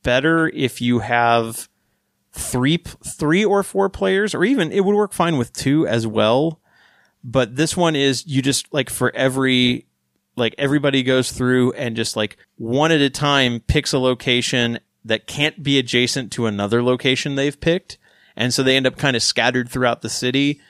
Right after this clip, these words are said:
And then it, like, it tells you, like, if you have three players or four players or two players, you pick these many, s-, this many spaces each. And then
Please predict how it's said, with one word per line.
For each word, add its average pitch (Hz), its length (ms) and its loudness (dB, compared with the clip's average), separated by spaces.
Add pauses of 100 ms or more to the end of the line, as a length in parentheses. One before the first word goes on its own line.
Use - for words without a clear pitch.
(340)
And 113 360 -2
then 117 240 -2
it, 120 160 2
like, 117 160 2
it - 40 -20
tells 131 240 0
you, 117 120 0
like, 107 160 -2
if 120 80 -10
you 139 80 4
have 131 100 0
three 170 180 0
players 151 300 0
or 117 80 -2
four 127 180 -2
players 123 400 -2
or 123 200 -8
two - 240 -2
players, 127 340 0
you 113 60 -6
pick 113 260 -6
these 120 340 -4
many, 120 280 -2
s-, - 280 -8
this 117 280 -2
many 120 120 0
spaces 113 460 -2
each. 151 320 0 (460)
And 135 160 -2
then 139 340 0